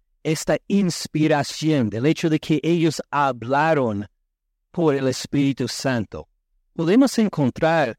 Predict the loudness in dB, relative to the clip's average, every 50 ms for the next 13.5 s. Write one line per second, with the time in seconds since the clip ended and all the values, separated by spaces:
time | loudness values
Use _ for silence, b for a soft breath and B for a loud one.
0 | _ _ _ -4 0 0 0 0 0 -2 -2 -4 -6 -6 -6 -6 -6 -6 -8 -6
1 | -2 0 0 0 0 0 -2 -2 -4 -4 -4 -6 -8 -10 -8 -8 -8 -10 -12 _
2 | _ _ _ _ -8 -6 -6 -2 0 2 4 4 2 2 2 0 0 0 0 0
3 | 2 0 0 0 0 0 0 0 0 0 -2 -4 -4 -4 -2 -4 -4 -2 0 -2
4 | -2 0 0 -2 -2 -2 -4 -6 -8 -6 -6 -4 -2 -2 -2 -4 -6 -8 -12 -12
5 | -14 -16 _ _ _ _ _ _ _ _ -10 -8 -8 -8 -2 0 2 2 2 2
6 | 2 0 -2 0 0 0 0 -2 -4 _ _ _ _ _ _ _ _ -6 -4 -2
7 | 0 0 -2 -4 -8 _ _ -6 -2 2 2 2 2 2 0 -2 0 2 2 2
8 | 2 2 2 0 0 -2 -2 0 0 2 2 0 0 0 2 2 2 2 2 0
9 | -2 -2 -2 -2 -2 -2 -2 -6 -8 -4 -2 -2 0 -2 -4 -6 -4 -2 0 0
10 | 2 2 2 2 0 0 0 0 0 0 2 2 0 0 0 -4 -6 -10 -14 -14
11 | -16 -18 -20 _ _ _ _ _ _ _ _ _ -4 0 2 2 2 2 2 0
12 | 0 0 -4 -4 -4 _ -4 -2 0 0 2 2 2 0 0 0 -2 -4 -6 -4
13 | -2 -2 -2 -2 -2 -2 -2 -2 -4 -6